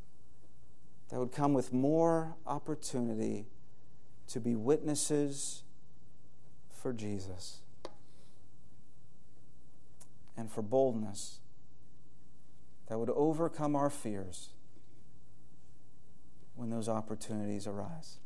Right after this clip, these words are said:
So even this week, as we go out and about,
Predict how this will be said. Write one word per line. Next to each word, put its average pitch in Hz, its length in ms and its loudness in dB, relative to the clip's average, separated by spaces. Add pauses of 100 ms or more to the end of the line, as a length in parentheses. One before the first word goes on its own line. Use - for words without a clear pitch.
(1600)
So - 260 -2
even 151 320 6
this 151 240 2
week, 123 300 4
as 110 160 0
we 139 240 4
go 139 480 4 (680)
out 143 340 10
and 160 140 2
about, 151 460 0